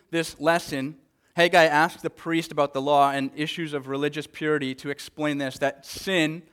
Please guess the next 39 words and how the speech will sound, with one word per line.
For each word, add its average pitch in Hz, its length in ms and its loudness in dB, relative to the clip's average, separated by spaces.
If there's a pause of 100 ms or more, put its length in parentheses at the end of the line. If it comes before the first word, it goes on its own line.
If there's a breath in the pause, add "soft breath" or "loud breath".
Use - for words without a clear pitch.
(680 soft breath)
is 143 280 -6
easily 165 440 -2
spread, 147 600 2 (960)
but 151 120 -4
holiness 147 880 -2 (580)
is 123 220 -8
not. 123 380 -4 (2000)
Okay, 135 140 -8
now 143 120 -4
let 151 120 -4
me 170 140 -8
explain. 151 560 -4
This 156 180 -8
can 226 140 -10
be 160 220 -14 (220)
kind 170 160 -2
of 180 60 -4
tricky 139 680 -6 (260 soft breath)
to 160 100 -8
read 156 320 -2
through 151 340 -6 (420)
these 147 280 -4
things. 151 340 -4
And 147 100 -10
so - 120 -10
let 170 120 -2
me 233 140 -6
just 202 240 -12
explain 160 600 -4
to 175 100 -8
you 165 60 0
with 160 160 0
an 151 100 -2
illustration 156 640 0
what's 156 180 -4
going 151 280 -2
on 143 160 -2
here. 131 180 -8
Here's, 160 260 -8